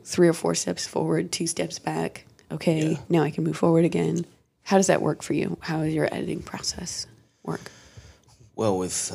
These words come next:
Speaker 2: um, with poetry specifically, and then for this book, uh, usually it is, usually it's the,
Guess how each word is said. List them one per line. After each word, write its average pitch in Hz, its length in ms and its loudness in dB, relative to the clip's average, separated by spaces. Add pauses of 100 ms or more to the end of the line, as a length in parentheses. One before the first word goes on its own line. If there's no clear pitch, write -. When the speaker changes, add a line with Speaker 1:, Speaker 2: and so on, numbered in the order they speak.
Speaker 2:
um, 52 300 -10 (320)
with 113 180 -4
poetry 120 440 0
specifically, 82 680 -6
and 69 140 -10
then 82 180 -8
for 82 220 -6
this 76 200 -6
book, 65 420 -8 (480)
uh, 60 300 -8 (100)
usually 90 600 -4
it 69 120 -6
is, 60 380 -10 (1900)
usually 92 460 -4
it's - 240 -10 (100)
the, 76 180 -8